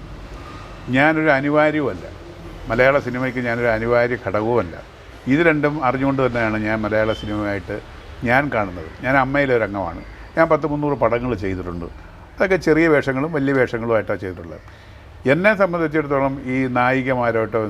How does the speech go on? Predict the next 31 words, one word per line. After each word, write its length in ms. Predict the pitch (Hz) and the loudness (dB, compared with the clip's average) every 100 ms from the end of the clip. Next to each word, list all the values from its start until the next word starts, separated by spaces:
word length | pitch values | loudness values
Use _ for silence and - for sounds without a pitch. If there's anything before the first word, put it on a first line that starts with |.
| 101 | -2
നടിമാരുമായിട്ടോ 720 | 107 117 117 113 110 104 101 | 0 0 0 0 0 -2 -4
ഒന്നും 160 | 101 101 | -6 -6
വലിയ 380 | 98 98 98 92 - - - - | -6 -6 -6 -8 -12 -20 -20 -8
ബന്ധങ്ങളുള്ള 680 | 110 104 107 107 104 98 101 | -4 -2 -2 -2 -2 -2 -4
സീൻസുകളോ 680 | - 113 113 110 107 95 117 | -4 -4 -4 -6 -4 -4 -4
അല്ലെ 160 | 127 123 | 0 0
അടുപ്പമൊന്നും 400 | 120 131 113 113 | 0 -4 -4 -4
ഞങ്ങൾക്ക് 280 | 117 117 | -4 0
ആർക്കും 280 | 113 107 101 110 | 0 0 -4 -6
കിട്ടാറില്ല. 500 | - 113 87 80 78 - - - - | 2 2 2 -6 -12 -14 -16 -16 0
ഞങ്ങൾ 220 | 143 165 | 2 4
ആഗ്രഹിച്ചാൽ 520 | 147 139 147 151 147 139 | 4 4 2 2 4 2
പോലും 280 | 117 117 | 2 -2
അങ്ങനെ 180 | 117 120 | -2 -2
സംഭവിക്കാറുമില്ല. 1000 | 117 135 127 101 120 104 101 82 - - - - - - - | 0 0 0 -2 -2 -2 -2 -6 -10 -12 -12 -14 -14 -4 0
പിന്നെ 180 | 160 143 | 2 4
റേപ്പ് 380 | 143 175 190 | 4 4 2
സീൻ, 220 | 139 127 110 - | -2 -2 -4 -2
ഞാൻ 220 | 180 175 | 2 2
അങ്ങനെ 280 | 139 131 131 | 2 2 2
റേപ്പ് 300 | 120 123 127 | 2 0 -2
സീനൊന്നും 340 | 117 110 107 | -2 -4 -4
ചെയ്തിട്ടുമില്ല. 520 | - 101 95 101 - - - - - - - - - - - | -2 -4 -4 -6 -6 -6 -6 -4 -2 -2 -4 -6 -4 -2 2
റേപ്പ് 200 | 143 165 | 4 4
ചെയ്ത 100 | 175 | 2
സീനൊക്കെ 380 | 160 160 156 156 | 0 0 2 2
എടുപ്പിക്കാനായിട്ട് 680 | 147 143 147 147 143 139 131 | 2 0 0 2 2 2 0
എന്നെക്കൊണ്ട് 300 | 127 131 127 | -2 -2 -4
ശ്രമിച്ചു, 200 | 120 117 147 160 | -4 -6 0 0
ഞാൻ 100 | 127 | 2
പോയിട്ടില്ല. 340 | 110 - - | 0 -2 -6